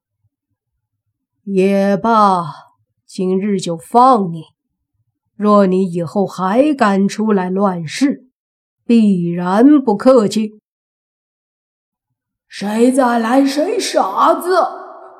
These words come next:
反正我以后是不来了。”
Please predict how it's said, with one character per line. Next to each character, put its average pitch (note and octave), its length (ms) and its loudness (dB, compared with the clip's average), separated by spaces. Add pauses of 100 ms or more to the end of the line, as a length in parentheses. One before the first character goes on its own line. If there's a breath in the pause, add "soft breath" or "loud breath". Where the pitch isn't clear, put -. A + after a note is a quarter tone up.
(140)
反 G#3+ 440 0
正 D4 320 -2
我 C#4 160 0
以 B3+ 280 -6
后 B3 360 -4
是 C4 200 -6
不 F4 360 0
来 A#3 540 0
了。” C#4+ 240 -2